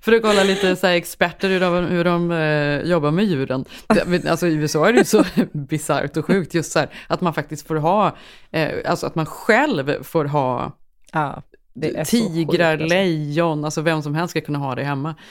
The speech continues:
Speaker 1: Jag vet faktiskt inte om man får det numera överallt. Texas får man ju det såklart. Eh, en kompis till oss är från Texas och hans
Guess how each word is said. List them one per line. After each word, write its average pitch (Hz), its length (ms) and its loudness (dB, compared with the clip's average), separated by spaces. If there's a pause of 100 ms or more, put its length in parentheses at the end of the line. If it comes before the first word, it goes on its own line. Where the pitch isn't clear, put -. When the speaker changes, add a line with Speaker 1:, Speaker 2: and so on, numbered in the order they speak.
Speaker 1:
Jag 147 120 -2
vet 165 100 -4
faktiskt 165 160 -8
inte 165 140 -6
om 147 60 -4
man 143 100 -4
får 151 300 -4
det 143 140 -2
numera 139 680 -2
överallt. 139 640 -4
Texas 226 420 -4
får 147 140 -4
man 139 120 -2
ju 131 40 -4
det - 160 -4
såklart. 131 420 -6 (560)
Eh, 151 280 -4
en 175 100 2
kompis 156 380 -2
till 220 80 4
oss 147 320 -2 (340)
är 220 160 4
från 254 160 0
Texas 147 400 -2
och 147 120 -4
hans 156 440 -2